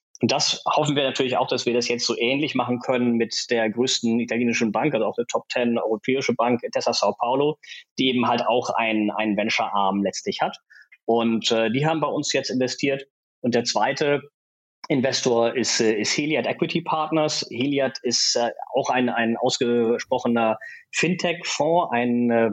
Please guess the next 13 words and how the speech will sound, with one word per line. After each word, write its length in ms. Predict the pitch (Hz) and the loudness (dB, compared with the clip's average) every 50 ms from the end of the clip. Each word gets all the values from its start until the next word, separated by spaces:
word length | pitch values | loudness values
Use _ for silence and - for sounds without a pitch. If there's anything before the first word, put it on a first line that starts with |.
| 101 - | 0 -2
ja, 120 | - 123 117 | 0 0 2
letztlich 380 | 117 123 - - - 131 120 | 0 0 0 0 0 0 0
in 100 | 120 120 | 0 -2
Frankfurt 440 | 113 - - 131 147 - 147 135 - | -2 0 -2 -2 0 0 -2 -2 0
gelisteter, 800 | - 123 143 143 - - 139 - 135 123 120 120 117 120 - - _ _ _ _ _ _ - | 0 0 0 2 0 0 0 0 0 2 2 2 0 -2 -4 -12 _ _ _ _ _ _ 0
äh, 240 | 127 120 120 117 - | 2 2 2 2 2
Investor, 520 | 127 117 113 127 135 - - 139 135 135 | 2 2 2 2 0 0 0 0 0 2
der 480 | 113 117 113 117 117 117 117 120 120 - | 2 2 2 2 2 2 2 2 0 0
in 200 | 123 120 117 117 | 0 0 0 0
Fintechs 560 | 120 - - 147 165 - 151 139 - - - - | 0 0 0 0 0 0 0 0 0 -2 -2 -2
und 180 | - 123 117 | 0 0 0
andere 400 | 104 127 135 139 127 127 127 113 | 0 0 2 2 2 2 2 2
Wachstumsunternehmen, 1000 | 120 127 - - - 131 117 113 123 120 117 117 113 113 117 113 113 110 110 | 0 0 0 -2 -2 -2 -2 0 2 2 2 4 4 4 4 4 4 2 2